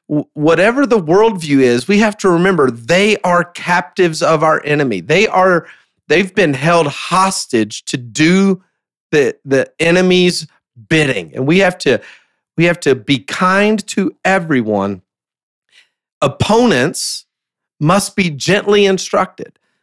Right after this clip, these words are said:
Like, our goal is to help them know and understand the truth. So we have to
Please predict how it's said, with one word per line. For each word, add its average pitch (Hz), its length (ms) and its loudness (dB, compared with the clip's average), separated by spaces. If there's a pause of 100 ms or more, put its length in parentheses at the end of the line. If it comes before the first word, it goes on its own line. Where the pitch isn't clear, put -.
(160)
Like, 151 160 0
our 180 200 2
goal 160 640 2
is 135 260 0
to 139 160 2
help 175 420 0
them 170 400 2
know 170 300 4
and 147 120 0
understand 151 560 -2
the 139 40 -2
truth. 143 320 -2
So 156 120 -6
we 165 60 2
have 165 120 0
to 139 140 0